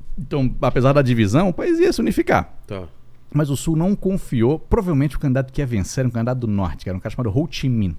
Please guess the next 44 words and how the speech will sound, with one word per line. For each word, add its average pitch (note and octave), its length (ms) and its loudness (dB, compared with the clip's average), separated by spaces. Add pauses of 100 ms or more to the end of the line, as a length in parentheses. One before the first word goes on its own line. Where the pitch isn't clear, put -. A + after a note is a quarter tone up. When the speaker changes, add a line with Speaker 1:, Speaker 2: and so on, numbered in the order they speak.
Speaker 1:
O G2+ 100 -4
Ho C3+ 220 2
Chi - 140 -4
Minh, D#3+ 240 2
ele D#3 400 4 (400)
criou E3 320 -4
uma C#3 140 0
barba, F2+ 920 -2
tinha E3 220 -2
uma C#3+ 120 2
ideia C3+ 180 0
de A#2+ 100 -2
um C3 100 4
homem A#2 200 2
sábio, A2 760 0
mais G2 320 0
velho, A2 840 4
e A2+ 100 2
ele E3 100 4
já D#3 100 4
era E3 80 4
um D#3+ 40 2
cara D#3+ 180 -2
popular. C#3+ 540 -4 (240)
Speaker 2:
Entendi. G#2+ 180 -6
Speaker 1:
Ele C3 120 2
tinha F#3 180 2
escrito - 280 -4
já C#3 120 -2
cartas C3+ 300 -6
aos C3 100 -8
franceses B2+ 640 -4
pedindo B2 300 -4
por B2 120 -4
liberdade, A2 800 0
então E3 320 -2
ele - 140 -6
é - 20 -6
popular, B4 360 -2
ele F#4 120 0
ia A#4 80 2
ganhar. A#4+ 280 -4
Speaker 2:
Ia F#3 140 -4
ganhar. E3 340 -2